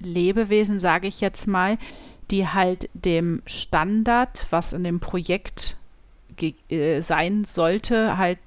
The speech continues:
nicht dazugehören. Und das ist dann so wie in der Evolution der Stärkere oder der, der darauf anspielt, ähm, kommt weiter und der andere kann halt leider nicht weiter mitmachen, <laughs> sozusagen irgendwie.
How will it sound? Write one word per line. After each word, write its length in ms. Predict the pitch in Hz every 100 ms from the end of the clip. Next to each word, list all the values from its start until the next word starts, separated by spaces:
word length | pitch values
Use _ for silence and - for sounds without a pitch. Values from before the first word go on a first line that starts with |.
| -
nicht 320 | - 185 - 185
dazugehören. 680 | 180 - 214 214 208 202 196
Und 380 | 185 185 - - - - - -
das 180 | 202 -
ist 200 | - 190
dann 160 | 190
so 300 | 190 190 180
wie 300 | 185 180 185 - - - - - - - - - - - -
in 160 | - 185
der 180 | 226 -
Evolution 680 | 196 196 185 180 - 214 196
der 100 | 165
Stärkere 520 | - - 165 - 196 180
oder 240 | 156 165 165
der, 280 | 160 165
der 200 | 175 175
darauf 360 | 165 165 165 -
anspielt, 760 | - 190 - - 190 180 - -
ähm, 460 | 170 170 170 175 - - -
kommt 340 | 185 170 -
weiter 440 | 165 185 214 185
und 200 | 165 180 175
der 140 | -
andere 640 | 180 180 190 180 180 180 175 - - - - - - -
kann 300 | 175 175 247 - -
halt 340 | 170 180 175 180
leider 300 | 175 175 180
nicht 300 | 196 - -
weiter 500 | 170 - 175 - 180 -
mitmachen, 580 | 175 175 160 - 175
<laughs> 20 | -
sozusagen 800 | 180 - 226 190 165 165 180 156
irgendwie. 640 | 170 165 165 - 160